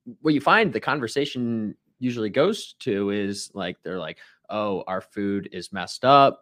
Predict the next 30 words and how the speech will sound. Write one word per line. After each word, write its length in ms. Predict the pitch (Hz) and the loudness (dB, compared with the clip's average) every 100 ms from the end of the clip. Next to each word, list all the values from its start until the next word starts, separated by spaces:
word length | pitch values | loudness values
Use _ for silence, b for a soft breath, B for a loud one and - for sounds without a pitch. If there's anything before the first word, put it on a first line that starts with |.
| 76 | -12
We've 240 | 98 90 - | -10 -10 -12
seen 380 | - 120 104 101 | -10 -6 -4 -6
what 140 | 90 | -6
they're 100 | 87 | -10
doing. 720 | 87 135 135 135 131 131 117 - | -2 0 2 2 2 0 -2 -6
We've 240 | 78 92 - | -10 -12 -8
gotten 260 | 87 - | -10 -10
screwed 380 | - - 113 104 | -14 -8 -4 0
over 560 | 107 107 110 107 107 101 | 2 2 2 2 2 -2
with 240 | 90 - | -6 -8
our 100 | 82 | -8
land," 760 | 104 143 139 139 135 131 123 - | -2 2 2 2 0 -2 -6 -10
um, 520 | 95 85 82 82 80 _ b b - | -10 -8 -8 -10 -14 _ b b -8
and 340 | 104 95 98 | -6 -6 -4
all 120 | 127 135 | 0 0
this 200 | 113 - | 0 -4
kind 180 | 131 | -6
of 60 | 110 | -6
stuff. 240 | - 120 | 0 -2
So, 260 | - 123 107 131 | 0 -4 -2 0
like, 260 | 120 104 - - | 0 0 -8 0
they're 240 | 139 180 | 2 6
already, 560 | 151 151 139 131 120 120 B | 6 6 6 2 0 -4 B
you 80 | 120 | -2
know, 200 | 120 113 | 2 4
in 120 | 123 | 2
the 80 | 123 | 2
Bitcoiner 480 | 104 139 147 131 113 | 2 0 0 -2 -2
finding 340 | 127 117 98 | -2 -2 -4
food, 640 | - 170 165 127 110 101 | -4 2 4 4 2 -4